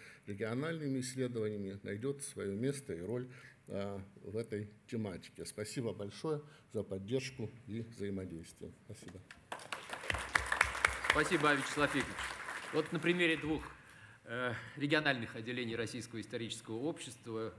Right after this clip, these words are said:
Speaker 2: видно, какая большая работа, э, идет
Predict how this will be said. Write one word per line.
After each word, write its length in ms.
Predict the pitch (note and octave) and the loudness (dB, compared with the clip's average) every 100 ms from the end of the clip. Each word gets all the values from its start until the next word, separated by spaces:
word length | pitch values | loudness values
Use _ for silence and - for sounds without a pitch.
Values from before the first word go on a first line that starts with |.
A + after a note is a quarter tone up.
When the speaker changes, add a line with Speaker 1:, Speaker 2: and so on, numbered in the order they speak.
| - A2 | -14 -4
Speaker 2:
видно, 320 | C#3+ C#3 A#2 | -4 -2 -4
какая 360 | G#2+ G2+ G#2+ | -6 -2 -2
большая 460 | G2 A2 G#2+ A2+ G2 | -2 -4 -2 -2 -2
работа, 540 | G2 G#2 D#3 - A#2+ - - - - - - | -4 -4 -6 -4 -6 -6 -16 -14 -14 -18 -16
э, 300 | G2+ F#2 F#2+ | -12 -8 -8
идет 260 | G#2 A#2+ | -4 -4